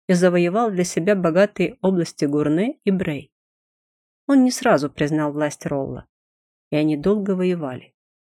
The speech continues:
Гаук одевался как франки, даже обрезал волосы по франкской моде. Теперь он ходил с короткой завитой на лбу челкой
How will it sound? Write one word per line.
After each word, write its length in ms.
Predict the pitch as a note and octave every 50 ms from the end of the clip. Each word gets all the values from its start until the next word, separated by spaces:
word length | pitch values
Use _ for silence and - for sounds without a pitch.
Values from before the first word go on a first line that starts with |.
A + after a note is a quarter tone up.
| _ _ _ _ _ _ _ _ _ _ _ -
Гаук 400 | F#3+ G3+ C4+ D#4 C#4 E3+ - -
одевался 520 | F3 D#3+ E3 E3 G#3+ A#3+ B3 - - G#3+
как 180 | - G#3+ G#3 -
франки, 580 | - - E3+ D3 C#3 C3+ C#3 - - F#3 - _ _ _ _ _ _ _ _ _ _ _ _ -
даже 300 | D#3+ F3 F3 E3+ F3 F3
обрезал 520 | E3+ E3+ E3 F3 F3 E3 E3 F3+ F3+ F#3
волосы 400 | G3 G3+ F3 C#3+ C3 - - D#3
по 160 | - - E3
франкской 520 | - - D#3+ D3 C3+ C3+ - - - E3+ D#3+
моде. 420 | E3 D#3 D3 C3+ C#3 D3+ - _ _ _ _ _ _ _ _ _ _ _ _ _ _ _ _ _ _
Теперь 300 | - - - - E3 E3
он 80 | D3 D3
ходил 280 | - - D#3+ D#3 D3+
с 60 | - -
короткой 420 | - D#3 D3+ D3+ - - - D3
завитой 400 | D3 D3+ D3+ D#3 - - D3 C#3+
на 160 | C#3+ D3 D3
лбу 200 | D3+ C#3+ D3+ D3+
челкой 640 | D3+ - - G#3+ C4 C4 - - - - - _